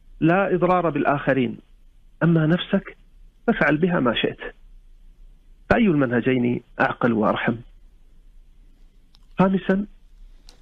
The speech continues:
جاءت شريعتنا بالموازنة بين الحرية والمسؤولية، فكما أن الحرية حق لك، فالمسؤولية تجاه نفسك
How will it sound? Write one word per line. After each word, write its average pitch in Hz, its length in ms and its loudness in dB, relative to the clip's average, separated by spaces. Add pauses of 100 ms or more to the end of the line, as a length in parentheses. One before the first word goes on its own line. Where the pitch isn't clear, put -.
(640)
جاءت 202 320 2
شريعتنا 151 680 0 (840)
بالموازنة 180 880 2 (640)
بين 156 260 2
الحرية 156 560 2
والمسؤولية، 120 760 2 (1160)
فكما 156 400 2
أن 156 140 4
الحرية 151 520 2
حق - 320 -2
لك، 170 400 0 (1040)
فالمسؤولية 170 800 2 (680)
تجاه 131 340 2
نفسك - 520 -4